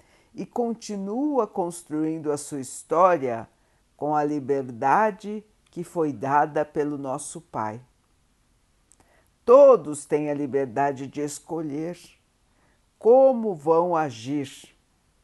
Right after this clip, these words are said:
Todos podem moldar o seu espírito para melhor ou para pior. E nós, irmãos, não controlamos isso.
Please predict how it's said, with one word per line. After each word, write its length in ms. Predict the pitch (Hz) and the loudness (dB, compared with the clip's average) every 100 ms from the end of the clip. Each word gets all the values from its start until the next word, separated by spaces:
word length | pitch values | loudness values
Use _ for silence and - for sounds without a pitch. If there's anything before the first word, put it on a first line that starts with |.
| _ _ _ _ _ _ _ _ _ _ _ _ _ _ _ | _ _ _ _ _ _ _ _ _ _ _ _ _ _ _
Todos 640 | 202 220 233 165 147 139 | 2 6 6 4 -2 -6
podem 460 | - 151 156 143 156 | -4 0 0 0 -4
moldar 880 | 156 160 165 131 139 151 165 143 - - - _ _ _ _ _ _ | -2 -2 -4 -4 4 10 10 10 6 -8 -20 _ _ _ _ _ _
o 120 | - 151 | -12 -10
seu 360 | - 175 165 | -4 -2 -2
espírito 1080 | 160 - - - 185 185 147 131 - 131 110 - _ _ _ _ _ | -4 -6 -12 -6 -4 -2 -4 -8 -6 -6 -6 -14 _ _ _ _ _
para 280 | - 123 147 | -6 -2 0
melhor 680 | 143 139 139 147 226 294 - _ _ _ - | -2 -4 -2 2 2 2 -4 _ _ _ -6
ou 120 | 208 | -4
para 300 | 208 185 175 | -2 -2 -2
pior. 420 | 180 175 107 - - - - _ _ _ _ _ _ _ _ _ _ _ _ _ _ _ _ _ _ _ _ _ _ | -4 -4 -4 -6 -16 -20 -20 _ _ _ _ _ _ _ _ _ _ _ _ _ _ _ _ _ _ _ _ _ _
E 120 | 262 | -6
nós, 460 | 220 226 240 196 135 | 0 2 2 0 -4
irmãos, 840 | 135 131 131 139 113 - - - _ | -6 -6 -6 -8 -10 -16 -20 -20 _
não 240 | 165 233 247 | -6 -4 -4
controlamos 1160 | - 226 233 233 233 208 156 165 220 190 131 | -4 -4 -4 -4 0 2 2 0 -2 -6 -10
isso. 520 | 117 85 - - - | -12 -14 -16 -18 -20